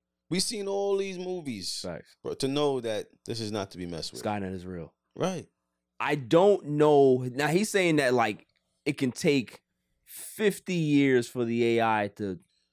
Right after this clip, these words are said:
Speaker 2: really learn something, right? He said, but the advances that we've made in artificial technology and artificial intelligence has sped up the process.
Speaker 1: Right.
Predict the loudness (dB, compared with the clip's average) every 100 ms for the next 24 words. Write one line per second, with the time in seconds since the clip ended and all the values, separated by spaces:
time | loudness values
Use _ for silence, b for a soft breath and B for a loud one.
0 | _ -6 0 2 2 2 0 0 -2 -6
1 | -8 -10 -10 -12 -8 -4 -2 -2 -4 -4
2 | -6 -6 -8 _ _ _ _ _ -8 -6
3 | -2 0 0 -2 -4 -2 -2 -2 -6 -8
4 | -8 0 4 4 2 -2 -10 _ _ _
5 | _ _ _ _ -12 -6 0 0 0 -6
6 | -6 -6 -6 -4 -4 -4 -6 -8 -12 -14
7 | _ _ _ _ _ _ _ -2 2 2
8 | 0 -4 -4 -6 -2 -2 0 -4 -8 -8
9 | -8 -8 -10 -4 -2 0 -2 -6 -16 -10
10 | -8 -8 -10 -14 -16 -16 -14 -16